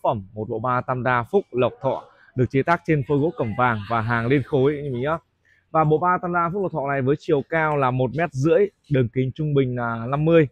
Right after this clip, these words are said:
được, ờ, chế tác trên phôi gỗ cẩm vàng, hàng liền nguyên khối. Đấy, chị mình có thể nhìn thấy cho em, ờ, bộ ba tam đa này rất là đẹp và cân đối mình nhá. Và mới chị mình, ờ, cùng thưởng lãm, ờ, đường vân, chất gỗ cũng như màu sắc của ba tam đa này.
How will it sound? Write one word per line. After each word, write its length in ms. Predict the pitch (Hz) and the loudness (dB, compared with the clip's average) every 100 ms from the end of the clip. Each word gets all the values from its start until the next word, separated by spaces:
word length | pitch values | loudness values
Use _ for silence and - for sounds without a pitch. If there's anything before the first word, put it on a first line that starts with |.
| _ _ _ _ 135 | _ _ _ _ -4
được, 140 | 131 | 0
ờ, 160 | 123 123 | 0 0
chế 180 | 131 131 | 0 0
tác 180 | 170 - | 0 -2
trên 180 | 156 | -4
phôi 140 | 127 151 | -2 -2
gỗ 80 | 160 | -2
cẩm 140 | 135 98 | -4 -2
vàng, 260 | 123 120 | -2 -2
hàng 240 | 120 123 127 | -2 -2 0
liền 160 | 127 | 0
nguyên 120 | 139 | -2
khối. 280 | - 123 151 - _ _ _ | -2 0 0 -2 _ _ _
Đấy, 100 | 139 | -2
chị 100 | 143 | 0
mình 180 | 156 147 | 0 0
có 60 | 165 | 0
thể 60 | |
nhìn 200 | 127 127 | -2 -2
thấy 180 | 117 120 | 0 -2
cho 140 | 135 151 | 0 -4
em, 140 | 147 | -2
ờ, 220 | 143 143 | -2 0
bộ 120 | 135 | 0
ba 160 | 135 143 | 0 0
tam 160 | 139 139 | 0 -4
đa 120 | 135 | -2
này 140 | 127 113 _ | -4 -6 _
rất 80 | 165 | -4
là 60 | |
đẹp 180 | 143 131 107 | -2 -2 -4
và 260 | 113 110 | -6 -6
cân 200 | 110 165 | -4 -2
đối 180 | 131 156 | 0 0
mình 80 | 135 | 0
nhá. 160 | 151 156 _ _ _ | -4 -6 _ _ _
Và 80 | 135 | -2
mới 200 | 143 151 | 2 2
chị 100 | 180 | 2
mình, 200 | 160 147 | 0 0
ờ, 200 | 139 135 131 | 0 -2 -2
cùng 180 | 143 127 | -4 -2
thưởng 180 | 135 113 | -6 -4
lãm, 220 | 135 175 185 | -6 -8 -10
ờ, 260 | 131 131 127 | -6 -4 -2
đường 260 | 147 143 127 | 0 0 2
vân, 220 | 175 156 - | 0 0 -8
chất 120 | 180 | -8
gỗ 120 | 180 180 | -4 -4
cũng 100 | 180 | -4
như 120 | 151 | -6
màu 180 | 123 117 | -8 -10
sắc 200 | 196 - | -12 -16
của 100 | 98 | -12
ba 140 | 131 | -10
tam 160 | 139 139 | -8 -6
đa 180 | 139 131 | -4 -2
này. 120 | 120 | -6